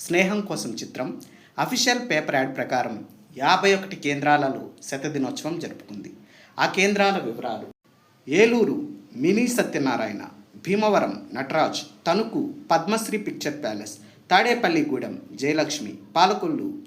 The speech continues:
సాయిలక్ష్మి చిత్రాలయ, నిడదవోలు రాధాకృష్ణ, జంగారెడ్డిగూడెం లక్ష్మీనారాయణ, విశాఖపట్నం జగదాంబ, చిట్టివలస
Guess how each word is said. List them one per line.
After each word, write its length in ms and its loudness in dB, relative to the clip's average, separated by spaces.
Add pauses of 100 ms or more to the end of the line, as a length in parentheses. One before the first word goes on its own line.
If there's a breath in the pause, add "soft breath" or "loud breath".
(120)
సాయిలక్ష్మి 640 2
చిత్రాలయ, 460 -6 (600 loud breath)
నిడదవోలు 600 2 (320)
రాధాకృష్ణ, 580 2 (360)
జంగారెడ్డిగూడెం 800 2 (380)
లక్ష్మీనారాయణ, 840 2 (460 loud breath)
విశాఖపట్నం 640 0 (280)
జగదాంబ, 480 -2 (640 soft breath)
చిట్టివలస 560 0